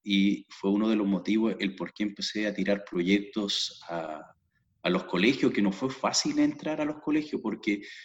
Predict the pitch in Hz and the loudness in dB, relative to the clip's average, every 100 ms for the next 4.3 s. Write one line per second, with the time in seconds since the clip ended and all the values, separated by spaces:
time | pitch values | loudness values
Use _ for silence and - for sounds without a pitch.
0 | _ 98 120 - 107 113 117 110 113 110 | _ 4 4 4 2 4 2 0 0 2
1 | 117 123 123 - 98 104 104 104 101 _ | 4 2 0 0 2 2 2 -2 -6 _
2 | _ 98 92 107 110 107 104 98 92 101 | _ 0 4 4 2 -2 0 0 2 0
3 | 110 117 107 104 101 101 95 98 95 104 | 0 2 4 4 2 0 -2 0 2 4
4 | 127 90 | 4 2